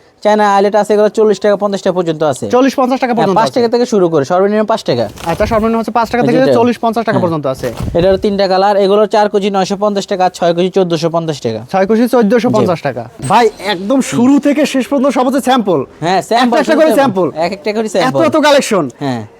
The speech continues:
Speaker 2: দেখেন, পর্দার
Speaker 1: পর্দার
Speaker 2: স্বর্গরাজ্য।
Speaker 1: স্বর-, স্বর্গরাজ্য এটা আমাদের এই বড় শোরুম, এটা ইসলামপুরে।
Speaker 2: আচ্ছা, সে-, সে-, ইসলামপুরে সর্ববৃহৎ পর্দার দোকান হচ্ছে গিয়া,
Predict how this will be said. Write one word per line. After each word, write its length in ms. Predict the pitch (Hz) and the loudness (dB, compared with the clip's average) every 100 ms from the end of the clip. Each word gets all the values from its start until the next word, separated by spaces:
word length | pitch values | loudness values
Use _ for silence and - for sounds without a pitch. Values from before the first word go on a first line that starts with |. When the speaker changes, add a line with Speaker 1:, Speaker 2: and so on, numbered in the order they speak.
| - | -6
Speaker 2:
দেখেন, 220 | 180 220 | -4 -4
পর্দার 320 | 240 247 226 | 0 0 2
Speaker 1:
পর্দার 160 | 254 285 | 2 2
Speaker 2:
স্বর্গরাজ্য। 720 | - - 233 247 208 170 147 - - | 2 0 2 2 0 -2 -4 -6 -4
Speaker 1:
স্বর-, 440 | 175 185 165 170 | -2 -2 -4 -6
স্বর্গরাজ্য 560 | 143 180 190 214 185 170 | -2 -2 0 0 2 2
এটা 200 | 160 156 | 2 2
আমাদের 300 | 160 160 175 | 2 2 2
এই 120 | 170 | 2
বড় 180 | 175 170 | 2 0
শোরুম, 300 | - 139 135 | 0 0 0
এটা 140 | 127 | -2
ইসলামপুরে। 440 | 131 - 143 135 117 - | -6 -4 -2 0 -4 -4
Speaker 2:
আচ্ছা, 340 | 180 190 185 185 | -2 -2 0 0
সে-, 240 | 190 247 | 2 2
সে-, 120 | 226 | 2
ইসলামপুরে 760 | 247 269 294 311 294 320 339 349 | 2 2 2 0 2 4 4 4
সর্ববৃহৎ 960 | - 226 254 294 302 185 294 226 302 - | 0 0 2 2 0 0 0 2 0 -2
পর্দার 440 | 269 254 220 269 262 | -2 0 0 0 0
দোকান 320 | 240 247 254 | 0 -2 0
হচ্ছে 380 | 240 240 277 262 | -2 -2 -2 0
গিয়া, 300 | 254 285 | 2 0